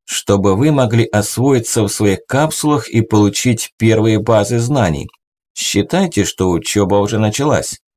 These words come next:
Приступайте». Ах да, совсем забыл. Если кому-то понадобятся базы не по профилю, закажите их через нейросеть прямо из капсулы.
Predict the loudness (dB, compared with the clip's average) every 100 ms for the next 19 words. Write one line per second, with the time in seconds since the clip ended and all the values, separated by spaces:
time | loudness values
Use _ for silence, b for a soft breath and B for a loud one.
0 | _ -4 -4 -2 -2 0 0 0 -8 _
1 | _ _ _ _ _ _ 0 0 0 0
2 | 0 -6 _ -14 -4 -2 -2 0 0 0
3 | 0 0 -2 -4 _ _ _ -6 0 2
4 | 0 0 -2 0 0 0 0 0 2 2
5 | 2 0 -2 -2 0 2 2 2 2 2
6 | 0 0 0 0 0 0 -2 -8 _ -6
7 | -2 -2 -2 -2 -2 -2 0 0 -2 -2
8 | 0 0 2 2 2 0 0 -4 -2 0
9 | 2 2 0 0 0 -2 -2 -6 -6